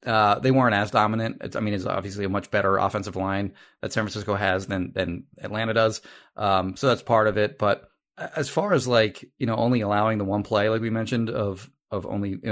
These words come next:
only one play of twenty plus yards, it's a stark contrast to what we've seen over the last few years under Jim Schwartz.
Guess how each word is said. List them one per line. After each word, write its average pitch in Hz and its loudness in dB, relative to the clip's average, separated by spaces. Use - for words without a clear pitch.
only 110 -2
one 101 -4
play 101 0
of 95 -6
twenty 107 -4
plus 101 -2
yards, 104 0
it's 160 -6
a 208 4
stark 123 2
contrast 135 2
to 110 -2
what 104 -2
we've 98 -10
seen 113 -2
over 101 -2
the 101 -2
last 98 0
few 110 -6
years 101 -4
under 101 -4
Jim 98 -4
Schwartz. 120 0